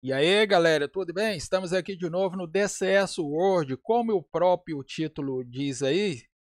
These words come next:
é, teve uma atualização na data do dia quatro do onze do D C S World.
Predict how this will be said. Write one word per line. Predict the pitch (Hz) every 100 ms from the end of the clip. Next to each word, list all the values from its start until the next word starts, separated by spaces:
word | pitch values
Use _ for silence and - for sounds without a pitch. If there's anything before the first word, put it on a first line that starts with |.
| _ _ -
é, | 151 165 160
teve | - 190 220 196
uma | 202 190
atualização | - 185 175 156 156 139 - 151
na | 151 143
data | 139 135 143 143 - 143
do | 139 139
dia | 131 147 135
quatro | - 160 175 170
do | 151 135 143
onze | 202 208 156 135
do | 135 147
D | 156 160
C | -
S | 170 170 -
World. | 160 170 190 185 127 -